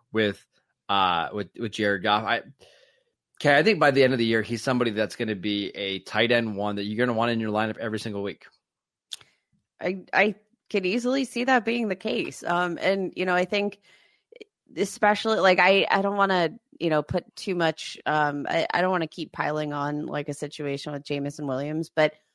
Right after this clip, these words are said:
Speaker 2: I'm getting kind of concerned that Jameson Williams is going to turn into, like, this Kadarius Toney kinda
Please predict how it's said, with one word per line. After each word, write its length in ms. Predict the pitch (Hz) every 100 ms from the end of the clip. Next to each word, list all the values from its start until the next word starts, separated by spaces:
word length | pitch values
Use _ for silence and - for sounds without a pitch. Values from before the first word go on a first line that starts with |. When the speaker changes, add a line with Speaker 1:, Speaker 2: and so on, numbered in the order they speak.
| _ _ _ _ _ _ _
Speaker 2:
I'm 180 | 247 269
getting 320 | 196 233 403 427
kind 280 | - 175 180
of 140 | 175
concerned 500 | 202 185 160 160 170
that 120 | 156
Jameson 420 | 160 160 156 156
Williams 400 | 147 151 151 151 -
is 140 | 156
going 240 | 156 151 151
to 80 |
turn 260 | 147 147 151
into, 360 | 147 143 - 147
like, 240 | 143 -
this 160 | 147 -
Kadarius 600 | 160 143 139 143 143 -
Toney 480 | 143 147 147 147 _ -
kinda 280 | 160 143